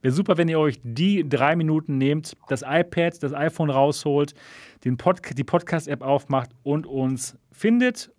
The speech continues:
und uns bewertet. Das wär das schönste Dankeschön für unsere Arbeit. Und ja, das wär wunderbar. Ansonsten freuen wir uns drauf, euch nächste Woche wiederzusehen und zu hören.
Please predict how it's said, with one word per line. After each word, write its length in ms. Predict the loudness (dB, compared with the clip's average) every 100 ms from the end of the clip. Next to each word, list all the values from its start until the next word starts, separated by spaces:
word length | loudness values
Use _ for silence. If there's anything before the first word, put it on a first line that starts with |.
| -6
und 160 | -4
uns 140 | -4 -4
bewertet. 480 | 0 2 0 -2
Das 180 | -10 -6
wär 400 | -2 2 2 0 -8 -10
das 260 | -8 -2
schönste 500 | 2 2 2 -2 -4 -6
Dankeschön 800 | -2 2 2 2 0 0 0 -2 -6 -16 -20
für 140 | -6
unsere 260 | -2 0 0
Arbeit. 720 | 2 2 2 2 2 -2 -12 -12
Und 420 | -6 -4 -4 -4
ja, 280 | -4 -4 -6 _
das 200 | -10 -4
wär 120 | -4
wunderbar. 440 | -2 -2 -2 -4 -6 -16 -20 -10
Ansonsten 640 | -2 2 2 2 -2 -2 -8
freuen 400 | -6 4 6 6
wir 80 | 0
uns 120 | -4
drauf, 460 | -2 0 2 0 -8 0
euch 360 | 4 4 2 -4
nächste 520 | -2 0 0 -2 -4 0
Woche 340 | 0 2 -2 -4
wiederzusehen 640 | -2 0 0 0 0 0
und 100 | 0
zu 120 | -2
hören. 280 | 2 2 0